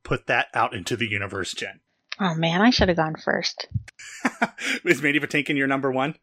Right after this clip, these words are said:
Speaker 2: No. I, <laughs> this is a, in keeping with the theme of them sometimes being too on the nose, I would like very much to meet Moe's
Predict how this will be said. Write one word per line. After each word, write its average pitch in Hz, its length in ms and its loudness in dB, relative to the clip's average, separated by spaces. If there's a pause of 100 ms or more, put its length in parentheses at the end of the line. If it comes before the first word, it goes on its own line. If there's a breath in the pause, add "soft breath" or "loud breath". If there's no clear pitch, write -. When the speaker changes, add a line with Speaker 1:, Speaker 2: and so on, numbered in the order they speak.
(440)
Speaker 2:
No. 196 520 6 (1500 loud breath)
I, 220 580 8 (320 loud breath)
<laughs> - 260 0
this 254 180 4
is 233 180 -4
a, 214 140 4 (680 loud breath)
in 214 100 4
keeping 240 380 2
with 196 160 4
the 175 80 -6 (120)
theme 190 260 6
of 170 140 2
them 175 200 4
sometimes 190 480 4
being 185 280 4
too 196 220 8
on 185 140 2
the 185 80 2
nose, 190 560 4 (720 loud breath)
I 185 240 6
would 190 200 4
like 185 460 6 (440)
very 190 340 6
much - 460 4
to - 120 4
meet 190 540 2 (180)
Moe's 190 560 8